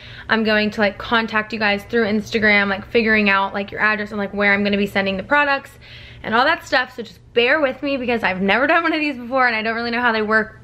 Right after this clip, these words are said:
but it's ending on the fifth, so just be sure to be on the lookout to see who won. So, another good thing is I know that giveaways can be super frustrating because usually the people that do giveaways, it's like they have millions of followers and it's like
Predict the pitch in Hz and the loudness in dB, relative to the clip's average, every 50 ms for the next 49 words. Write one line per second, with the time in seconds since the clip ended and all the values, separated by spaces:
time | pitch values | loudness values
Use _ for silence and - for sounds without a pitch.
0 | - - 202 180 - - - - - - - - - - 208 - 233 247 269 311 | 0 0 0 0 -2 -8 -18 -20 -20 -20 -20 -18 -16 -6 -2 0 0 2 2 0
1 | 320 330 320 - 277 302 320 - - 247 226 226 220 - 233 - - - 247 214 | 0 0 0 -2 -2 -2 -4 -4 -2 -2 -2 -2 -4 -8 -16 -16 -12 -10 -10 -10
2 | 226 - - - 226 233 226 - 240 220 220 220 - - - - 226 208 208 202 | -10 -10 -6 -4 -2 -2 0 2 2 4 4 2 2 -2 -2 0 0 2 2 2
3 | 202 196 - - - - - - - - 240 233 220 220 214 214 214 208 208 208 | 0 0 -2 -6 -16 -18 -18 -12 -4 0 0 0 2 0 0 -2 -2 0 0 0
4 | 196 196 - - - - - - 226 220 262 349 480 440 247 185 - - - - | 0 0 -2 -8 -16 -12 -6 -4 -2 0 2 2 2 2 0 -2 -6 -10 -20 -20
5 | - - - - - - - - - - - - - 320 254 - - - - - | -20 -20 -18 -16 -16 -16 -14 -14 -16 -4 0 2 2 2 2 0 -4 -10 -18 -20
6 | - - 247 262 302 403 - 494 - 349 320 - - 226 214 214 208 214 220 220 | -16 -10 -4 0 0 2 2 2 0 -2 -6 -6 -6 -6 -4 -4 -4 -2 -2 -2
7 | 226 233 233 247 262 294 294 247 240 254 240 254 254 233 226 220 226 - - 240 | -2 0 0 0 0 0 -2 0 0 -2 0 0 2 2 2 2 0 -2 -4 -4
8 | 233 226 220 - 233 233 233 226 220 - 202 220 - - 226 214 214 214 208 220 | -4 -2 -2 -2 -2 0 0 -2 0 -2 -2 -2 -2 -4 -4 -4 -6 -6 -6 -6
9 | 214 208 208 214 214 208 226 233 233 233 233 233 208 208 202 202 190 220 208 196 | -6 -4 -2 -4 -2 0 2 2 2 2 0 -2 -6 -6 -6 -6 -6 -6 -6 -4
10 | 202 185 196 196 190 180 185 180 202 185 - 196 196 - 208 196 208 190 202 220 | -4 -4 -2 0 0 -2 -2 -4 -6 -4 -2 -4 -2 -2 -2 -4 -4 -2 -2 0
11 | 247 277 311 330 339 302 330 311 - 254 220 208 208 214 214 208 208 208 214 214 | 0 0 2 0 0 -2 -4 -2 0 2 2 2 2 -2 -4 -4 -4 -4 -6 -6
12 | 214 208 214 208 - 220 202 202 - | -8 -8 -8 -4 -2 -2 -2 -2 -4